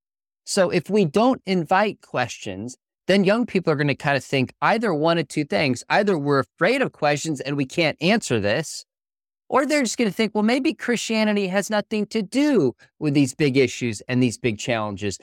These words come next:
And then we kinda become insular and don't live out a confident faith. So whenever I talk to a lot of young people who have deconstructed, many to the point of leaving the faith, they'll say things like, I was never given space.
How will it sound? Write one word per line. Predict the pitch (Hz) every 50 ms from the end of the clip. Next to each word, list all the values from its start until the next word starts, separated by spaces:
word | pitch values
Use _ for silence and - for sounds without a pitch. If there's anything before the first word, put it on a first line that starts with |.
| - - -
And | - - 175
then | 226 226
we | 214 196
kinda | - - 208 214 226 220
become | 185 202 196 - 185 175 170 139 -
insular | 170 190 202 - - - 175 139 123 123 131 123 - _ _ -
and | 135 143 139
don't | 151 165 170 170 -
live | 147 147 143 135
out | 139 127 131 131
a | 131 127 117
confident | - - - - 120 120 - - - 117 113 110 98 - _ _ _
faith. | _ - - 107 90 - - _ _ _ _ _ _ _ _ _ _ -
So | - - 160
whenever | 175 226 262
I | 247 220
talk | 147 - 180 175 175 -
to | - 151 135
a |
lot | 123 120 120 123 123 135 156 165
of | 147
young | 123 123 123 127 127 113
people | - - 127 120 120 120 110 104
who | 117 123 113
have | 110 113 113 98 95 101 104
deconstructed, | - 139 139 156 147 - - - 139 127 - - - - - 139 123 113 - _ - 101 - - - - _ _ _ _ _ _ -
many | 127 117 123 139 147 165 180 185 170 147
to | - -
the | 147 127
point | - - - 139 139 135 -
of | 107 113 104 101
leaving | 107 120 131 127 127 131 113
the | 107 101
faith, | - - 110 82 67 - - _ _ _ _ _ _ _ _
they'll | - 139 143 143 127
say | - - - 165 180 185
things | 156 - 160 139 123 117 104 -
like, | 113 101 101 98 - - -
I | - 131
was | 151 170 156 -
never | 175 175 202 214 214
given | 175 196 190 175 175 156
space. | - - - 156 160 156 101 95 - - -